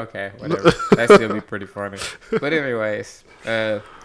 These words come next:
Speaker 1: yeah, I'll just say bravo, Ryan Reynolds. You did a good job.
Speaker 2: Yeah.
Speaker 1: You made sure it wasn't a shitty sequel. I was in doubt 'cause the director, Tim Miller, l-, of the first one dropped out
Speaker 2: Mm.
Speaker 1: midway, or at least before the movie started shooting, the second one,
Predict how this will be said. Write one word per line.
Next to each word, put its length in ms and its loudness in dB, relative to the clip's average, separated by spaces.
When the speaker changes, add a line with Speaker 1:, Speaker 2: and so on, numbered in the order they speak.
Speaker 1:
yeah, 340 0
I'll 120 0
just 220 -10
say 160 -4
bravo, 520 -6
Ryan 280 -8
Reynolds. 280 -16
You 80 -16
did 160 -12
a 40 -14
good 220 -12
job. 360 -8
Speaker 2:
Yeah. 240 -6
Speaker 1:
You 60 -14
made 220 -8
sure 280 -10
it 40 -10
wasn't 300 -12
a 20 -14
shitty 280 -12
sequel. 460 -14
I 120 2
was 200 -2
in 120 -4
doubt 360 -2
'cause 360 -12
the 140 -8
director, 640 -4
Tim 260 -6
Miller, 340 -4
l-, 120 -16
of 140 -8
the 60 -12
first 280 -6
one 180 -10
dropped 300 -8
out 340 -6
Speaker 2:
Mm. 300 -6
Speaker 1:
midway, 440 -16
or 180 -4
at 160 -6
least 340 -14
before 320 -12
the 60 -14
movie 320 -14
started 320 -10
shooting, 360 -10
the 80 -16
second 300 -6
one, 160 -14